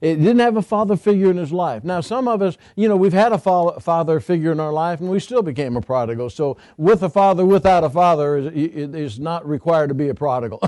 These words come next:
<laughs> Anybody, let's just say, anybody can be a prodigal.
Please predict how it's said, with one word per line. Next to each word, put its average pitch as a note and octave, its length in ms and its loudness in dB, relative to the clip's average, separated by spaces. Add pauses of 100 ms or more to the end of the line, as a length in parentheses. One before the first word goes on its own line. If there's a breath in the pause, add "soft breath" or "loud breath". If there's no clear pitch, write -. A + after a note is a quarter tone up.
(160)
<laughs> - 180 -20
Anybody, E3+ 500 4 (120)
let's F#3+ 240 2
just F#3+ 160 -4
say, F3+ 220 4
anybody G#3+ 500 6
can E3 140 0
be E3+ 100 6
a E3+ 80 4
prodigal. D3+ 580 2